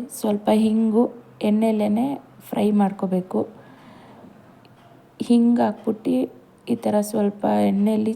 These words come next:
ಚೆನ್ನಾಗಿ ಬೆಳ್ಳುಳ್ಳಿ ಫ್ರೈ ಆಗಬೇಕು. ಒಂದೆರಡರಿಂದ ಮೂರು ನಿಮಿಷ ಬೆಳ್ಳುಳ್ಳಿ ಚೆನ್ನಾಗಿ ಎಣ್ಣೆಲಿ ಫ್ರೈ ಆದಮೇಲೆ, ಆಮೇಲೆ ಜಾಸ್ತಿ ಹೊತ್ತೇನು ಇದನ್ನ ಬಿಸಿ ಮಾಡಬೇಕಂತೇನಿಲ್ಲ. ಇದೊಂದು ಮೂರು ನಿಮಿಷ ಫ್ರೈ ಆಗಾದ್ಮೇಲೆ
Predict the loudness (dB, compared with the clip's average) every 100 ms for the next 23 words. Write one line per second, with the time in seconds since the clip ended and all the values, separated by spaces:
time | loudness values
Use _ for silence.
0 | -4 -2 0 0 0 -2 0 0 2 2
1 | 2 0 0 2 2 2 0 -2 -4 -8
2 | -8 -20 -20 -20 -20 -20 -20 -4 0 2
3 | 2 0 -2 -2 -2 0 0 0 0 0
4 | -2 -2 -2 -2 0 0 -2 -2 -2 -2
5 | 0 -2 -2 -2 0 0 0 -2 -4 -4
6 | 0 0 0 -2 0 -2 -4 -14 -20 -20
7 | -20 -20 -20 _ -20 _ -6 -2 0 -2
8 | -2 -4 -6 -16 _ _ -16 -4 0 0
9 | -2 0 2 2 0 -2 0 0 0 0
10 | -2 -4 -2 0 -2 -4 -2 -2 -2 0
11 | 0 0 0 -2 -4 -12 -20 -20 -20 -20
12 | -14 -2 0 2 2 2 2 2 2 0
13 | 0 0 0 -4 -4 -8 -6 -2 0 2
14 | 2 0 0 -2